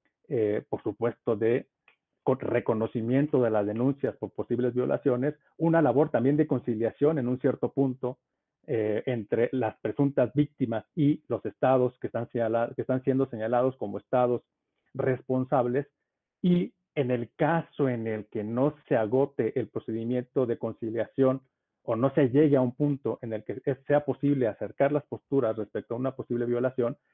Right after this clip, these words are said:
esta comisión podrá llevarlo a otro insti-, a otra institución de garantía, que es a la Corte Interamericana de Derechos Humanos. Y ahí es donde quiero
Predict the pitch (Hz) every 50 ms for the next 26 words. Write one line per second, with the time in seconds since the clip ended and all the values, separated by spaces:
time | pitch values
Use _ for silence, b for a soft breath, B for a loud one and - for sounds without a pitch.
0 | _ _ _ - 147 - - 135 - 143 120 120 113 - - 131 135 143 120 110
1 | 113 120 123 127 127 123 123 123 123 127 127 135 - 123 123 131 135 - 127 117
2 | - - 113 - - 131 117 123 127 - 131 131 - _ _ 120 110 113 117 113
3 | 110 110 107 - 127 123 123 131 - _ _ _ _ _ - 131 120 131 127 -
4 | _ _ _ - 120 113 110 - - 123 123 - - 123 127 123 113 107 101 107
5 | 104 - - 110 110 110 107 - - 120 107 104 104 104 95 - 104 - - -
6 | 101 - _ _ _ _ _ _ _ _ _ _ _ - 151 135 139 165 165 190
7 | 180 143 135 135 - 147 151 139 143 143 - -